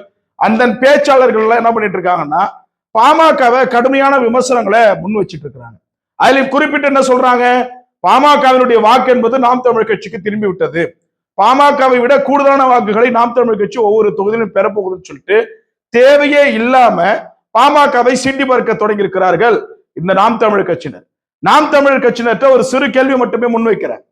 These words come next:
இந்த தேர்தல்ல ஒரு தொகுதியில கூட உங்களால வெல்ல முடியாது.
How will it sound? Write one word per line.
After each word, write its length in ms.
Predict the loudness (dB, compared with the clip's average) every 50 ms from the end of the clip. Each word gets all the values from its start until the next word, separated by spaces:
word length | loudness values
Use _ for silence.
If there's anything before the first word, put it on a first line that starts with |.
| _ _ _ _ _ _ _ _ _ _ _ _ _
இந்த 280 | -2 0 2 2 2 0 2 2
தேர்தல்ல 420 | 2 2 4 2 2 2 2 0 0 0 -2 -8 -14 -20 _ _ _ _ -4 0 2
ஒரு 200 | 2 4 4 2 2 2 2
தொகுதியில 300 | 2 2 2 2 2 2 2 2
கூட 100 | 2 2 2
உங்களால 260 | 4 4 2 2 2 2
வெல்ல 160 | 2 2 0 0
முடியாது. 420 | 0 0 0 0 -2 -2 -4